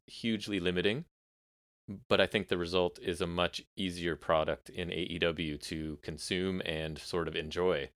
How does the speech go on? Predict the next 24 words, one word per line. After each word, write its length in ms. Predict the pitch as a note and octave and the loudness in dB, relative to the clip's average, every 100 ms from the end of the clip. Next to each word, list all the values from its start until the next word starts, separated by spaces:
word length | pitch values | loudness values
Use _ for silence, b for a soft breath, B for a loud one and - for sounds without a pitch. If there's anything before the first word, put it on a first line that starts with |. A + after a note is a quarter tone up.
| _ _ _ - | _ _ _ -4
Um, 220 | E2 D#2 | 0 0
so 160 | - - | 0 0
I 140 | F2+ | 2
thought 220 | - F#2+ | 4 2
this 180 | - - | 2 2
episode 380 | F#2 - - G2 | 2 0 -2 0
of 80 | E2+ | 2
Rampage 460 | F2 E2+ - D2+ | 2 0 -2 -2
flew 340 | - - F2+ G2+ | -6 -4 -2 2
by. 400 | E2+ C#2 D2 F#2+ _ _ _ | 2 2 0 -2 _ _ _
I 120 | - E2 | 2 2
love 340 | D#2+ G2+ F#2 | 8 8 8
the 120 | F2+ | 4
ratio 420 | F2 F2+ - G2 | 4 4 4 2
of 140 | E2+ D#2+ | 2 2
wrestling 460 | D#2+ F2+ - F2+ D#2+ | 0 0 0 -6 -4
to 100 | D#2 | -8
promos. 540 | - F2 F#2 D2 C#2+ | -2 0 2 0 0
There 160 | F#2 F2 | 2 4
were 240 | F2+ E2 _ _ _ | 4 2 _ _ _
a 60 | - | -12
few 300 | - F#2 G#2 | -4 0 0
quick 540 | - - - A2 - | -2 -6 6 6 6
promos, 560 | - E2+ F2+ F#2+ E2 - | -4 2 4 4 2 0